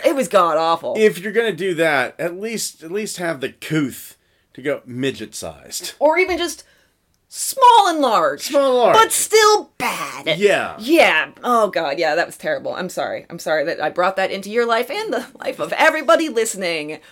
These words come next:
Speaker 1: My apologies. <laughs> I should have just
Speaker 2: This
Speaker 1: kept my trauma to myself for once.
Speaker 2: Well, speaking of trauma, all the men in the Sawney family, how do you execute somebody that you really, really hate? Well, you cut off their hands and feet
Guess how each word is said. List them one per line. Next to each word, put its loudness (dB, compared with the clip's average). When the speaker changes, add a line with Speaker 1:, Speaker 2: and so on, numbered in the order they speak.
Speaker 1:
My -4
apologies. -8
<laughs> -4
I 2
should -2
have -2
just -8
Speaker 2:
This -14
Speaker 1:
kept 0
my 2
trauma -2
to -8
myself -6
for -8
once. -12
Speaker 2:
Well, -2
speaking -8
of -8
trauma, 0
all 0
the -2
men 4
in -6
the -4
Sawney 4
family, 2
how -2
do 0
you -2
execute 0
somebody 2
that -4
you -8
really, -2
really -4
hate? -2
Well, -4
you -10
cut -4
off -4
their -2
hands -4
and -8
feet -6